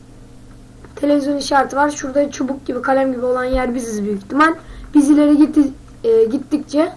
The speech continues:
şey açılacak. Öyle olacak büyük ihtimal. İtince açılıyor bu arada. I can't need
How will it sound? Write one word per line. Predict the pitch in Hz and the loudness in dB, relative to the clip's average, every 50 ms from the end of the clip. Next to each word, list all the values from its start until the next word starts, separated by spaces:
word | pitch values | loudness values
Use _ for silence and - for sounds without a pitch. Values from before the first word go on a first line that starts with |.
| - - | -12 -20
şey | - - 277 233 | -8 -4 -4 -4
açılacak. | 208 - - 214 190 180 208 269 294 - - - - - | -4 -6 -10 -12 -10 -8 -8 -8 -8 -10 -14 -20 -12 -6
Öyle | - 214 202 | -4 -4 -4
olacak | 196 185 180 185 185 | -4 -6 -10 -12 -12
büyük | 196 185 180 | -12 -14 -14
ihtimal. | 185 - - 226 226 240 - - - - - - - - - - - - - - - - - - - - - - - - - - - - - - - - - - - - - - - | -16 -16 -18 -18 -18 -18 -18 -20 -20 -20 -20 -20 -20 -20 -20 -20 -20 -20 -20 -20 -20 -20 -20 -20 -20 -20 -20 -20 -20 -20 -20 -20 -20 -20 -20 -20 -20 -20 -20 -20 -20 -20 -20 -14 -12
İtince | 233 202 - 269 269 262 240 220 | -12 -10 -8 -8 -6 -4 -4 -6
açılıyor | 202 196 196 - - 202 202 196 185 | -6 -6 -10 -12 -10 -8 -6 -6 -6
bu | 190 | -8
arada. | 190 196 208 - 294 311 311 330 - - - - - - - - - - - - - 262 262 262 254 | -10 -10 -10 -8 -8 -6 -8 -8 -10 -16 -20 -20 -20 -20 -20 -20 -20 -20 -14 -4 0 0 2 2 2
I | 254 254 | 0 -2
can't | - 285 277 277 269 - | -2 -2 -2 -2 -4 -4
need | 277 262 269 294 294 294 | -4 -2 0 0 -2 -2